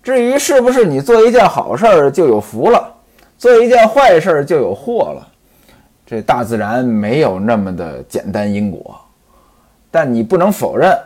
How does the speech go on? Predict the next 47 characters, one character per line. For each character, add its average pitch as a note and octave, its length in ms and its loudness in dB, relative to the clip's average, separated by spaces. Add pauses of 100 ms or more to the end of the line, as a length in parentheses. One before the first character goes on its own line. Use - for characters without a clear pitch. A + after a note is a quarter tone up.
(120)
我 G#2 180 -8
过 B2+ 220 0
去 B2 220 -6
都 C3+ 140 -4
做 C#3+ 260 0
过 G#2+ 160 -2
什 F2 120 -12
么， F#2 300 -10 (560)
它 A2 320 -2
对 G2 220 -6
今 A2+ 200 -4
天 G#2+ 160 -6
呢 G2 80 -8
是 F2+ 180 -10
有 C2+ 120 -10
影 F2+ 220 -14
响 - 120 -14 (120)
的。 - 60 -20 (160)
我 A#3 120 -2
今 C#4 220 -4
天 A#3 200 2
做 G#3 180 4
什 A#2 120 -2
么， A#2 320 -2
对 C#3+ 100 -2
未 D3 220 2
来 A2 280 -6
呢 C#3 140 -6 (280)
也 - 200 -14 (140)
是 F3+ 200 -2
有 D#2 180 -8
影 D#2 240 -14
响 G#2 120 -14 (100)
的。 - 120 -20 (540)
只 G#2+ 140 -10
不 F3+ 160 -2
过 B3+ 180 4
呢， F3 160 4 (200)
社 - 180 2 (240)
会 F3 240 4
学 D3+ 220 4
领 G#2+ 260 0
域 A#2+ 400 0
这 G2+ 220 -4
个 E2+ 120 -6
影 D2+ 240 -10
响 - 160 -16